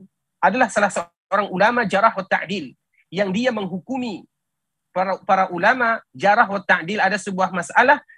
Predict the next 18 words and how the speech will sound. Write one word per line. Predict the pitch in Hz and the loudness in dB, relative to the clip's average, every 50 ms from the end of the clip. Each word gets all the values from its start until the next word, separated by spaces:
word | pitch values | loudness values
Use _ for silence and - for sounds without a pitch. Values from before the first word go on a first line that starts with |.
| _ - | _ 2
atau | 185 185 - 196 - | 2 4 4 4 4
ada | 214 202 202 | 4 4 2
sebuah | 185 - 190 185 185 | -2 -2 0 -2 0
pembahasan | - 196 180 165 175 180 202 214 - 233 208 | 0 -2 0 2 4 4 4 4 2 0 0
yang | 196 180 | 0 -2
disebut | 175 165 - 196 208 190 | -4 -4 -2 -2 -2 -2
dengan | 190 185 170 156 | -2 -2 -2 0
jarah | 160 170 190 208 | 2 2 2 2
wa | 175 170 160 - | 0 -2 -2 0
ta'dil, | 175 160 160 156 185 233 254 233 247 - _ _ _ - | 0 0 0 0 -2 -4 -4 -4 -8 -12 _ _ _ -2
terutama | 185 170 175 165 202 214 240 240 220 180 | 0 0 0 2 2 2 4 2 2 0
di | 185 | 0
dalam | 156 160 160 185 208 202 - | 0 2 4 4 2 2 0
ilmu | 208 214 214 202 185 170 | -4 -6 -6 -4 -6 -2
hadis. | - 175 156 156 156 147 147 - - _ _ _ _ _ _ _ _ _ _ _ _ _ _ _ _ _ | -2 -2 -2 -2 -4 -6 -8 -12 -20 _ _ _ _ _ _ _ _ _ _ _ _ _ _ _ _ _
Imam | 180 202 254 339 339 233 | -2 0 2 2 2 2
Ali | 247 247 240 240 208 | 2 0 0 0 -2
Al-Madini | 208 202 196 185 175 175 165 160 151 147 139 131 127 120 - | -2 -2 -2 -2 -2 -2 -4 -6 -6 -6 -8 -8 -10 -14 -18